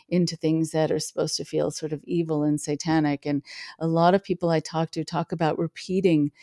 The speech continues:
um, Bible passages in their mind when they would notice someone who they thought was attractive, or they saw kids playing and they wish that they could join, but they know they're not supposed to.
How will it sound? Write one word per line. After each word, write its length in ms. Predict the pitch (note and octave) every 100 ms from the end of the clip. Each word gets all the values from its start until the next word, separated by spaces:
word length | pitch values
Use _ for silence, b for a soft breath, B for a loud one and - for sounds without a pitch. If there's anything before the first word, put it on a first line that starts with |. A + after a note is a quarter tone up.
| b b b
um, 300 | E3+ E3 D#3
Bible 320 | D#3+ D#3+ E3 F3
passages 640 | F3 D3+ - D#3 D3 D3+
in 160 | D3+
their 120 | D#3 D3
mind 520 | D3+ D3+ D3 D3 D3+
when 260 | D3+ D3
they 140 | D3+ D#3
would 180 | D3+ D3+
notice 340 | D3+ D#3+ D#3+
someone 360 | C#3+ D3+ D3 D#3
who 140 | D#3+
they 160 | D#3 D3+
thought 260 | D3 -
was 100 | D3+
attractive, 720 | D3+ - D3+ D#3+ - D3+ C#3+
or 240 | D3+ D3+ D3+ B B B
they 380 | F3 E3+ E3+ E3
saw 240 | - E3
kids 320 | E3 - E3
playing 420 | - F3+ E3+ E3 D#3+
and 100 | D#3
they 80 |
wish 260 | D3+ E3 -
that 140 | E3+
they 140 | - E3+
could 220 | - D#3
join, 420 | D#3+ D#3 D3+ D3
but 160 | D3 -
they 100 | D#3
know 220 | D3+ D#3
they're 160 | D#3 D3+
not 240 | D3+ -
supposed 400 | - D3 D3+ -
to. 220 | C#3+ C#3+